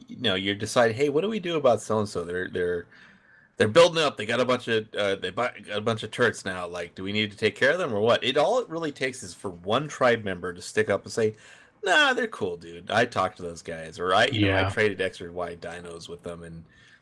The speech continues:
Speaker 1: they're, they're gonna be fine," you know? Uh, y-, y-, it helps to have advocates on your side, particularly with the bigger tribes, when you're joining a server for the first time. But that's not something that comes easy, and it's not something that comes within two or three days. It's something that comes within weeks or months.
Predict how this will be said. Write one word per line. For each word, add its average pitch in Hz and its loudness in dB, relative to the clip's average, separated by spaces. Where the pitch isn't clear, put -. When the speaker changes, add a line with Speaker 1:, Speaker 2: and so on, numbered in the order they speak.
Speaker 1:
they're, 156 6
they're 151 2
gonna 143 4
be 101 -2
fine," 78 -12
you 87 -12
know? 85 -10
Uh, 95 4
y-, - -12
y-, - -14
it 123 -2
helps 143 4
to 127 0
have 113 0
advocates 95 -2
on 90 -4
your 87 -10
side, 85 -2
particularly 92 -4
with 87 -12
the 92 -10
bigger 90 0
tribes, 87 0
when 95 -2
you're 95 0
joining 90 -2
a 87 -6
server 85 -6
for 80 -10
the 80 -10
first 80 -8
time. 82 -2
But 104 6
that's 147 12
not 160 -2
something 151 -4
that 135 -2
comes 120 -4
easy, 107 0
and 95 -2
it's 95 -6
not 110 2
something 107 -4
that 104 -2
comes 98 -2
within 92 -6
two - -6
or 90 -4
three 85 -8
days. 73 -12
It's 95 -4
something 120 2
that 101 4
comes 98 0
within 90 -6
weeks 90 -8
or 85 -6
months. 73 -12